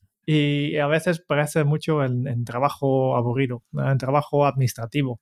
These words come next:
Por eso es tan importante no, no olvidar de disfrutar el proceso, especialmente que aunque hay partes que no son tan agradables, pues siempre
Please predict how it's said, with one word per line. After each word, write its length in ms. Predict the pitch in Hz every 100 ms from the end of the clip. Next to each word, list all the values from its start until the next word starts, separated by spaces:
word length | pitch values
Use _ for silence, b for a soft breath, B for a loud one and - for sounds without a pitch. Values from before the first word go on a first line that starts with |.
| _ _ _ _ _ _
Por 100 | 160
eso 140 | 165
es 40 | 175
tan 140 | 180
importante 420 | 175 160 160 165
no, 300 | 147 147 143 160
no 460 | 147 147 143 147
olvidar 460 | - 147 143 143 143
de 80 | 131
disfrutar 460 | 127 - 127 131
el 60 | 123
proceso, 540 | 120 113 - - 123
especialmente 580 | 107 156 135 143 147 160
que 80 | -
aunque 320 | 143 135 139
hay 100 | 135
partes 280 | 135 151 143
que 100 | 139
no 80 | 143
son 200 | 143 143
tan 220 | 143 139
agradables, 540 | 135 131 147 156 180 -
pues 160 | -
siempre 220 | 135 131